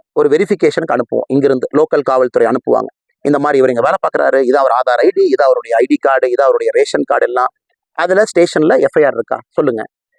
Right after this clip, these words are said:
So இந்த மாதிரி அடிப்படை பிரச்சனை. ஏன்னா மக்கள் நம்ம வர்றதை தடுக்க முடியாதுங்கண்ணா. காரணம், இன்னைக்கு வட மாநிலத்திலிருந்து வரக்கூடிய தொழிலாளர்கள் ஒரு வேலையை செய்ய வேண்டாம்னு சொன்னா, அந்த வேலை செய்வதற்கு வேற யாராச்சும் இருக்காங்களான்னு கேட்டீங்கன்னா இல்லை. அது ஒரு பக்கம் உண்மை. இன்னொரு பக்கம்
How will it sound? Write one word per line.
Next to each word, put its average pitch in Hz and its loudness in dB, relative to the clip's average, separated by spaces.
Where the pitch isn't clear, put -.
So - -2
இந்த 254 2
மாதிரி 220 0
அடிப்படை 208 0
பிரச்சனை. - -4
ஏன்னா 165 -2
மக்கள் 143 -2
நம்ம 190 0
வர்றதை 135 2
தடுக்க - -2
முடியாதுங்கண்ணா. 117 -4
காரணம், 147 -2
இன்னைக்கு 147 0
வட 170 0
மாநிலத்திலிருந்து 202 2
வரக்கூடிய 160 2
தொழிலாளர்கள் 156 2
ஒரு 127 4
வேலையை 139 2
செய்ய 151 2
வேண்டாம்னு 135 -2
சொன்னா, 117 0
அந்த 156 0
வேலை 202 2
செய்வதற்கு 214 2
வேற 156 2
யாராச்சும் 151 0
இருக்காங்களான்னு 139 -2
கேட்டீங்கன்னா 147 0
இல்லை. 120 -2
அது 151 0
ஒரு 165 4
பக்கம் - -2
உண்மை. 117 -4
இன்னொரு 254 2
பக்கம் 240 -2